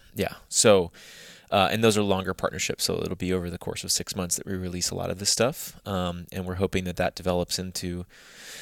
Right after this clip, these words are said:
sort of a long-term thing where we're saying, "Okay, well, let's talk about the next few issues," and,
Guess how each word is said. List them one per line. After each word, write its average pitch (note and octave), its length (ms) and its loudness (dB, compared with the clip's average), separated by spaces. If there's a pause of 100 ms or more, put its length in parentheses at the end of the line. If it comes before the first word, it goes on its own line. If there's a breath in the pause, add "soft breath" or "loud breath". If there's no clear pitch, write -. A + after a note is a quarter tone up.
(260 loud breath)
sort D3+ 160 10
of G#2+ 60 8
a G#2+ 40 4
long-term A2+ 440 2
thing G2 340 4
where G2 160 4
we're G2 200 2
saying, F#2 320 2
"Okay, F#2 260 4
well, F#2 240 4
let's F#2 180 0
talk G2 160 0
about F#2+ 120 0
the G2 80 -4
next F#2 240 -4
few D#3+ 160 2
issues," G2+ 480 2
and, E2 280 -8